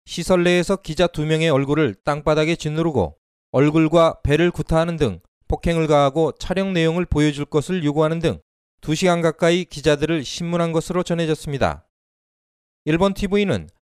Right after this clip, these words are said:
정당하게 취재하던 기자에게 폭행을 가한 것은 지극히 유감스러운 일이라고 발표했으며 도쿄신문도 정당한 취재 활동에 대한 폭력적 구속에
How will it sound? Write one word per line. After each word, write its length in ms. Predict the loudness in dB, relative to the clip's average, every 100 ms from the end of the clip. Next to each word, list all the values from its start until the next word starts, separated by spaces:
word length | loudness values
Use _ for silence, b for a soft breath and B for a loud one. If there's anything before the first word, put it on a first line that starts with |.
| _ -4
정당하게 540 | -2 2 2 4 0
취재하던 560 | -4 -4 0 0 0 -4
기자에게 480 | -8 0 0 2 -2
폭행을 420 | -4 -4 -4 -2
가한 300 | 0 0 0
것은 320 | -2 -4 -8 -8
지극히 720 | -4 -4 -4 -4 -4 -4 -2
유감스러운 680 | 0 0 0 -2 -2 -2 -2
일이라고 440 | -2 2 2 2
발표했으며 760 | -2 0 -2 -2 -4 -4 -4 -10 _ _ _
도쿄신문도 760 | -6 0 0 0 0 2 0 -2 _ _ _
정당한 520 | -2 0 2 2 0 -2
취재 260 | -4 0
활동에 420 | 0 0 -2 -2
대한 320 | 2 0 0 -4
폭력적 640 | -8 -6 -4 -4 -4 -4 -4
구속에 560 | -4 -2 0 -2 -4